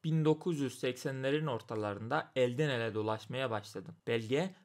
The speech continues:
bin dokuz yüz seksen sekizde Ümmet isimli bir derginin yayınladığı Mustafa Kemal'in Babası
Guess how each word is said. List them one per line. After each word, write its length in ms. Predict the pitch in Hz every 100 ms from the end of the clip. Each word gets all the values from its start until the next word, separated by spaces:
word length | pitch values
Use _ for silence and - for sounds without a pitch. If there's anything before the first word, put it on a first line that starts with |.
| _
bin 160 | 147 139
dokuz 340 | 147 147 160
yüz 160 | 131 120
seksen 320 | 123 117 127
sekizde 600 | 117 131 110 113 113 175 185 _ _
Ümmet 380 | 139 139 160 160 -
isimli 440 | - 123 113 117 147
bir 280 | 143 113
derginin 600 | 110 110 101 113 147 196 - -
yayınladığı 760 | 135 127 123 120 107 113 180 214 - _
Mustafa 400 | - - 143 156
Kemal'in 540 | 151 143 143 143 120 -
Babası 600 | 120 117 123 - 185 208